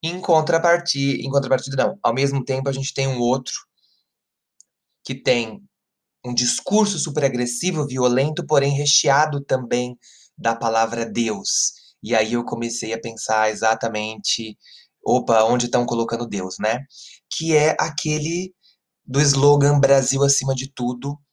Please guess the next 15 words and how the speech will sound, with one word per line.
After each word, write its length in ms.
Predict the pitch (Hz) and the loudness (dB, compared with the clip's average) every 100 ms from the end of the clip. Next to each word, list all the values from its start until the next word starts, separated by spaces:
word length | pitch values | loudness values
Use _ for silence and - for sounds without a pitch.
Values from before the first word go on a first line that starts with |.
| _ - | _ -6
Deus 440 | 117 135 135 127 | 0 2 2 2
acima 340 | 127 - 127 | -2 0 -2
de 180 | 117 127 | -2 -2
todos." 800 | - 113 98 95 - - - - _ _ _ - | -2 -2 -2 -8 -8 -6 -6 -10 _ _ _ -10
O 120 | 101 | -6
presidente 920 | 120 123 120 110 117 117 123 120 123 | -2 0 0 0 0 2 0 0 0
que 220 | 120 123 113 | 0 2 2
é 60 | |
também 380 | 113 113 110 113 | 2 -2 -2 -2
Messias, 880 | 120 123 - - 135 117 95 98 - | -2 -2 0 0 0 0 -2 -4 -6
que 120 | - | -2
é 100 | 107 | -2
também 380 | 113 110 110 110 | -2 -2 -2 -4
um 80 | 113 | -8
enviado, 880 | 110 98 110 110 117 110 101 98 | -12 -4 2 4 4 2 0 -6